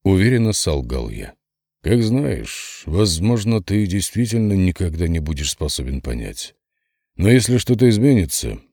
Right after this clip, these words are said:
попытайся нас найти. Сам ты с этим не справишься». Уходя, он протянул мне визитку. Просто белый прямоугольник с одним единственным номером телефона. И ни имени, ни адресов,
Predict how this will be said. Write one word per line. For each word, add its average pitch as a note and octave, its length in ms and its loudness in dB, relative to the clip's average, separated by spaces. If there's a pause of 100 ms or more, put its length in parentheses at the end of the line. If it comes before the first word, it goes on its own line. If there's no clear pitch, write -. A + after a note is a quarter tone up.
(560)
попытайся F#2+ 840 0 (120)
нас F2 240 -2
найти. D2+ 360 -4 (800)
Сам D3 300 4
ты G#2+ 140 2
с - 120 0
этим F2+ 240 -2
не D2+ 80 -2
справишься». - 600 -10 (1000)
Уходя, C#3 460 2
он C#3+ 120 2
протянул A2 440 0
мне F#2+ 220 2
визитку. C#2+ 640 -6 (380)
Просто G#2 680 -2
белый G2+ 400 0
прямоугольник E2+ 840 -2
с - 120 0
одним F#2+ 320 0
единственным F2+ 680 -2
номером C#2+ 400 -4
телефона. D2+ 580 -10 (460)
И G2+ 140 2
ни F#2+ 300 4 (100)
имени, A2+ 560 0 (140)
ни D#2+ 120 0
адресов, D2 680 -2